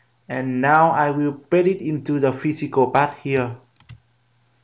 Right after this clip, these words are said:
And the host name, I will copy the same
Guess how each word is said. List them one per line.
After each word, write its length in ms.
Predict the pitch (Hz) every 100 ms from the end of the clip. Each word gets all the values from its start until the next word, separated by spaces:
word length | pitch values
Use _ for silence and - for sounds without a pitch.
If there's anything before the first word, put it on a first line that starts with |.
| _ _ _ _ -
And 320 | 135 135 131
the 80 | 127
host 280 | 117 156 151
name, 360 | 135 147 151
I 140 | 147 127
will 240 | 131 131
copy 480 | - 139 139 139 135
the 120 | 123
same 640 | 120 - 135 135 127 120